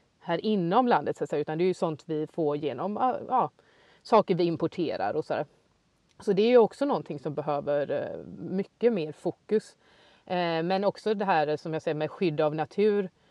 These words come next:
och restaurering av naturmiljöer är också viktigt eftersom vi vet att klimatkrisen och, och krisen för den biologiska mångfalden liksom går hand i hand. Och i,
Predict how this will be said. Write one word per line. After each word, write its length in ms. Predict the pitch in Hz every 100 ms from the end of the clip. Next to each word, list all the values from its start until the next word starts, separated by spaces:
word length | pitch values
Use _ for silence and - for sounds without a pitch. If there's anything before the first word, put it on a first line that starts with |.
| _ -
och 180 | 180 180
restaurering 640 | 175 - 170 165 156 185 190
av 100 | 190
naturmiljöer 540 | 185 185 160 151 151
är 80 | 165
också 260 | 185 - 196
viktigt 320 | 208 165 170
eftersom 200 | 160 160
vi 80 | 160
vet 380 | 175 190 -
att 160 | - -
klimatkrisen 800 | - 156 147 - 135 139 143 143
och, 140 | 143 -
och 440 | - - 147 139 -
krisen 320 | 170 147 151
för 80 | 156
den 100 | 147
biologiska 420 | 147 143 143 156
mångfalden 420 | 151 151 147 139
liksom 200 | 139 147
går 260 | 151 165 180
hand 300 | 156 139 131
i 40 |
hand. 320 | 135 131 156
Och 340 | - 175 147 - _ _ _ _
i, 460 | - 165 160 127